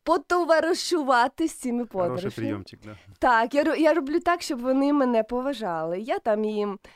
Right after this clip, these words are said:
Speaker 1: то цукерочку, то вони щось хочуть піти, там мама не дозволяє, я телефоную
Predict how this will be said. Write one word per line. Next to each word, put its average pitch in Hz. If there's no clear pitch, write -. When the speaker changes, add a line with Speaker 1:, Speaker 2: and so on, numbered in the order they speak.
Speaker 1:
то 403
цукерочку, 254
то 285
вони 294
щось 247
хочуть 311
піти, 214
там 196
мама 220
не 208
дозволяє, 214
я 202
телефоную 202